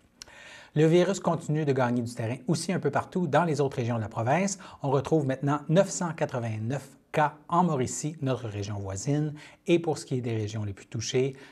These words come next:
elles demeurent sensiblement les mêmes. Montréal avec maintenant huit mille, huit mille neuf cent soixante-quatre cas, pardon. La Montérégie vient à nouveau au second rang avec deux mille trois cent soixante-six tests positifs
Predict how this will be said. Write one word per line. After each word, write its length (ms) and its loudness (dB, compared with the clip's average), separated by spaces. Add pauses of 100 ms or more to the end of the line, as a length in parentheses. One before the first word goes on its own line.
(140)
elles 160 -2
demeurent 280 -4
sensiblement 580 -6
les 140 -6
mêmes. 320 0 (260)
Montréal 680 0
avec 240 -6
maintenant 320 -6 (140)
huit 240 2
mille, 400 2 (1160)
huit 200 4
mille 280 2
neuf 180 0
cent 180 -4
soixante-quatre 720 -8
cas, 160 -2
pardon. 340 -4 (220)
La 120 2
Montérégie 600 2
vient 160 -2
à 60 -2
nouveau 260 -2
au 60 -8
second 360 2
rang 220 -2
avec 260 -6
deux 140 2
mille 260 0
trois 280 -2
cent 160 -8
soixante-six 680 -6
tests 300 -4
positifs 560 -4